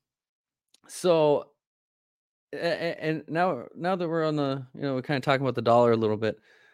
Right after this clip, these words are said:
let's just see between, let's talk about these banks a little bit.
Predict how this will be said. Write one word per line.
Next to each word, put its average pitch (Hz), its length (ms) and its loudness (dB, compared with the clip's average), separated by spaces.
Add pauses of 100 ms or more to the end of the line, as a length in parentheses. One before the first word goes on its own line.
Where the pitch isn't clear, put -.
(340)
let's 165 200 2
just 170 180 -6
see 160 120 0
between, 156 600 0
let's - 920 -14
talk 180 160 4
about 151 80 4
these 123 160 0
banks 95 400 -4 (640)
a - 20 -4
little 127 120 -2
bit. - 220 -4